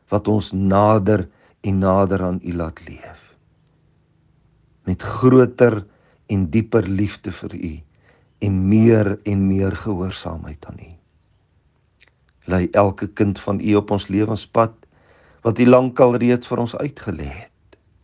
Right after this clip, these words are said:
Dra ons deur elke moeilike omstandigheid. Gee ons die sekerheid dat U ons nooit sal begewe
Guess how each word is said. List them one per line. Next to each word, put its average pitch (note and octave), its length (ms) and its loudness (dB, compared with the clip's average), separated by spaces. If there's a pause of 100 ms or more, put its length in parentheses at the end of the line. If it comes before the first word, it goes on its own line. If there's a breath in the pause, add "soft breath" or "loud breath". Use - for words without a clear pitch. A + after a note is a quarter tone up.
(340 soft breath)
Dra G#2+ 400 4
ons A2 240 0
deur A2+ 200 0 (120)
elke C3+ 580 -2 (440)
moeilike B2 520 2
omstandigheid. E2+ 1000 -12 (1200)
Gee - 180 -8
ons F#2 160 -6
die E2 140 -14
sekerheid A#2 800 -4 (1000)
dat F#2 180 -6
U A#2+ 100 4
ons A#2 220 4
nooit A2+ 480 4
sal C#3+ 260 -2
begewe F2 600 -10